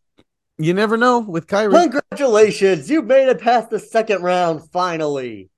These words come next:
Speaker 1: Oh, God, those fucking Clippers. God, I hate them.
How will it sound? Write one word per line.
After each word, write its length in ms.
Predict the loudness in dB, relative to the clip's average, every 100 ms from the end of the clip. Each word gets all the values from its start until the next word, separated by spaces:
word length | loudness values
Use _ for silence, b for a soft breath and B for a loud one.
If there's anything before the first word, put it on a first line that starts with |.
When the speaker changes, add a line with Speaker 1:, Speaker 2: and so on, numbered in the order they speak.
| _ _ _ _ _ _
Speaker 1:
Oh, 280 | -18 -16 -18
God, 360 | -12 -10 -10 -10
those 220 | -14 -16
fucking 380 | -6 -6 -6 -14
Clippers. 500 | -12 -12 -14 -16 -18
God, 220 | -14 -12
I 60 | -12
hate 260 | -12 -14
them. 180 | -16 -20